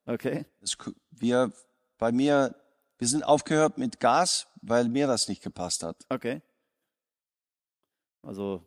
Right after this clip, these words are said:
Speaker 1: ja, im, im Prinzip eigensinnig, also in dem Sinne, ihr müsst komplett dahinter stehen, was ihr baut. Ihr baut das nicht, um irgendwelche Zahlen zu erreichen, sondern weil ihr da
Speaker 2: Ja, wie,
Speaker 1: das
Speaker 2: das
Speaker 1: toll
Speaker 2: ist,
Speaker 1: findet.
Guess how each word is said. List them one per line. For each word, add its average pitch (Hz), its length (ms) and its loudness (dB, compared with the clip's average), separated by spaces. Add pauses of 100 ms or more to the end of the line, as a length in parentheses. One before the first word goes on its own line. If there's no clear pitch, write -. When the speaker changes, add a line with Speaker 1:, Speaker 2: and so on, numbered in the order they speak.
(140)
Speaker 1:
ja, 82 220 -6
im, - 240 -14
im 110 120 -12
Prinzip 127 400 -8
eigensinnig, 117 480 -4
also 110 140 -4
in 107 120 -4
dem 113 200 -4
Sinne, 110 300 -4
ihr 107 280 -2
müsst 110 340 -10
komplett 110 300 -6
dahinter 104 280 -2
stehen, 107 360 -4
was 101 160 -6
ihr 104 100 -4
baut. 98 240 -4
Ihr 90 100 -8
baut 104 220 -8
das 95 100 -10
nicht, 110 220 -10
um 98 380 -10 (340)
irgendwelche 98 340 -8
Zahlen 113 320 -2
zu 117 100 -6
erreichen, 98 440 -4
sondern 92 360 -8
weil 90 180 -6
ihr 92 80 -8
da 85 320 -8 (100)
Speaker 2:
Ja, 92 260 2
wie, 71 140 -6
Speaker 1:
das - 80 -14
Speaker 2:
das - 140 -8
Speaker 1:
toll 107 160 0
Speaker 2:
ist, - 60 -10
Speaker 1:
findet. 85 260 -12